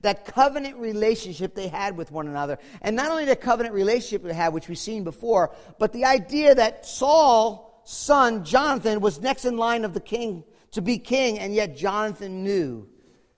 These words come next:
the king would be David. There's a, there's that kingship. There's that, there's that covenant reality to their relationship. And if you remember, the last time they saw each other, they wept. And it says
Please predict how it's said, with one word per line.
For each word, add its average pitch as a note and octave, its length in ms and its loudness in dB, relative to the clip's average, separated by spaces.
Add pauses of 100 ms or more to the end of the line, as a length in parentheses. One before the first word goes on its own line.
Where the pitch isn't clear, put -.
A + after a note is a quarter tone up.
(200)
the - 80 -20
king D3 360 -8
would A2+ 160 -12
be A2+ 400 -12 (100)
David. A2+ 480 -20
There's A#2+ 200 -18
a, B2+ 60 -20 (200)
there's C3 140 -10
that C3+ 200 -10
kingship. F#3 680 -8
There's D3 240 -2
that, - 440 -8
there's E3 180 -2
that C#3+ 240 -6
covenant F3 720 -6 (680)
reality D#3+ 680 -2
to - 180 -14
their C#3+ 140 -6
relationship. C3+ 760 -8
And C#3 80 -12
if C#3+ 60 -8
you D#3+ 60 -10
remember, A3+ 260 0 (200)
the D#3 80 -6
last G#3 280 0
time G#3+ 300 -4
they F#3+ 100 0
saw A#3 320 -2
each A#3 260 -4
other, F3+ 220 -4
they F#3 180 -2
wept. G#3 560 -4 (300)
And F3 140 -4
it F3+ 60 -4
says G3+ 440 4